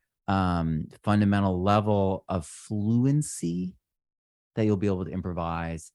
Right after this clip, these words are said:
And you'll be able to understand why Chris is now improvising and doing new preps like ipmo and, um, <laughs> the blue, <laughs> the blue spirulina,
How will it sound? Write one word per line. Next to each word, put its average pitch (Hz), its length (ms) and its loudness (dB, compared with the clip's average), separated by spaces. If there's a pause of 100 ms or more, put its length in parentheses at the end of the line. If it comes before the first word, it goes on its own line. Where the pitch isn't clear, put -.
(220)
And - 60 -8
you'll 95 80 -2
be 101 80 0
able 92 140 0
to - 120 -4
understand 95 580 -4
why 90 160 -2
Chris - 380 -6
is 87 120 -8
now 80 180 -4
improvising 78 760 -6
and 80 120 -4
doing 85 260 -6
new 82 120 -6
preps - 480 -4
like 80 180 -4 (100)
ipmo 90 600 -2 (420)
and, 82 580 -4
um, 80 360 -6 (260)
<laughs> 113 140 -2 (240)
the 117 100 4
blue, 117 460 4 (140)
<laughs> - 180 -10
the 160 600 4
blue 135 240 10
spirulina, 127 960 4